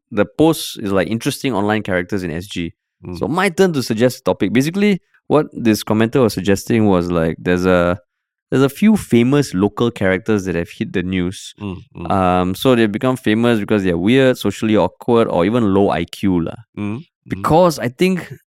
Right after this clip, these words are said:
Speaker 1: there was this couple, the Kuo Lai and his wife, who I've heard a lot about, uh, and they were very popular online, but I don't,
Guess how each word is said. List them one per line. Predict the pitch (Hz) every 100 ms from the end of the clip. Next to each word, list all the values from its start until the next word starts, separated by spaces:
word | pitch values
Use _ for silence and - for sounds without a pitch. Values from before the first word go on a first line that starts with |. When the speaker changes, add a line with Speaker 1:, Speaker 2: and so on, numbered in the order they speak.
| _ -
Speaker 1:
there | 160 160
was | 160 147
this | 156
couple, | - 143 - 202 202
the | 135 92 -
Kuo | - 139 139
Lai | 135 127
and | 127 117 101
his | 95 90
wife, | 90 95 113 -
who | 156 151 -
I've | 135 131
heard | 131 170 170
a |
lot | 98 104 113
about, | 98 95 107 - _ _ _ _ _ -
uh, | 101 95 92 92 92 -
and | - 107 98 - -
they | 110
were | 107
very | 98 131
popular | 139 110 - 123
online, | 113 113 104
but | 95
I |
don't, | 104 131 139